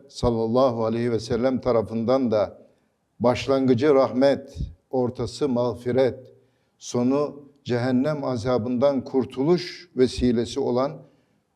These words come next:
bu mübarek ay bizim için bir isminden kaynaklanan bir anlam yüklemesi yapacak olursak bir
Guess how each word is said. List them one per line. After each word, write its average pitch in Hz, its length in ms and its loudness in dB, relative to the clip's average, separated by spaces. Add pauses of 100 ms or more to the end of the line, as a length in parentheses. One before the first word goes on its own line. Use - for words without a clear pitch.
(180)
bu 139 300 2
mübarek 127 580 2 (260)
ay 131 400 0 (880)
bizim 131 280 -2
için 131 600 -2 (600)
bir 143 380 2 (840)
isminden 143 680 -2
kaynaklanan 127 920 0 (380)
bir 131 560 0
anlam 127 320 2
yüklemesi 113 580 -2
yapacak 107 440 -2
olursak 117 600 -4
bir 120 300 0